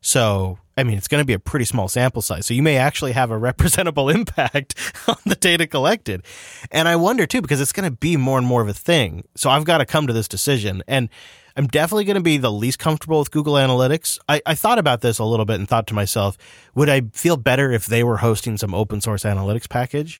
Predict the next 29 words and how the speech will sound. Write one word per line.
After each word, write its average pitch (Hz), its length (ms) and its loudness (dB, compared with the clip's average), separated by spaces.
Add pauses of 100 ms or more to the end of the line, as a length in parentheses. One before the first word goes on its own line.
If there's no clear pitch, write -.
(260)
And 139 80 2
I - 20 0
think 165 200 0
I 143 60 4
would. 104 280 -2 (100)
I 120 80 0
actually 139 240 0
think 147 160 -4
I 131 80 2
would 120 180 2
feel 110 280 -2 (300)
better 120 220 4
about 104 280 2
it 98 80 -4
because 110 560 0 (880)
being 185 240 0
part 175 240 0
of 147 100 0
Google 143 260 0
Analytics 123 500 0
feels 127 260 0
like 123 160 0
you're 123 100 -4
part 127 280 0
of 117 80 0
a 107 100 2
wider 110 460 0
surveillance 110 640 0
network 143 420 0